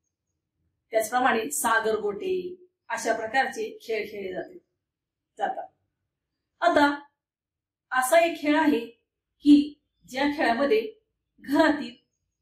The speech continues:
लहानांपासून मोठ्यांपर्यंत सगळे सहभागी होऊ शकतात. तो खेळ मुलींचा समजला जातो,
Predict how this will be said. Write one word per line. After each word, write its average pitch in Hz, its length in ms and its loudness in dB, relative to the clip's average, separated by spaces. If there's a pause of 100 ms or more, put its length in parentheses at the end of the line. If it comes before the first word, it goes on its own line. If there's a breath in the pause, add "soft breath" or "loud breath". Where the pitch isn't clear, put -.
(120)
लहानांपासून 277 720 4 (320)
मोठ्यांपर्यंत 269 720 4 (400)
सगळे 359 300 4
सहभागी 247 440 2
होऊ 196 100 -10
शकतात. - 340 -20 (1000)
तो 226 200 -2
खेळ 294 220 2 (460)
मुलींचा 269 340 -2
समजला 294 320 4
जातो, 294 300 4